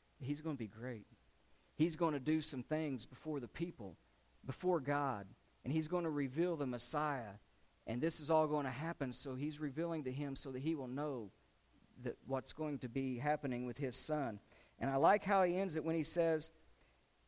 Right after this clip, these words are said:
that he will be very great and Zacharias says, "How do I know all of this is true?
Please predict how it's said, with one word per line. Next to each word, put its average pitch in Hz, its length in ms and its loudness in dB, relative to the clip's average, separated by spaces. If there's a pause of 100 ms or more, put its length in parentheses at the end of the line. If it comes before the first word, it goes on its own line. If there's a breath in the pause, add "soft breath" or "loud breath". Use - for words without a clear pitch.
(1600)
that - 360 4 (720)
he 156 300 0
will 151 180 0
be 143 300 2
very 160 380 0
great 156 500 0 (920)
and 123 480 -6
Zacharias 151 800 0
says, 135 480 -4 (160)
"How 170 360 -2
do 160 100 4
I 156 120 4
know 151 200 0
all 143 260 4
of 135 80 -4
this 135 240 -4
is 131 140 -4
true? 135 400 -8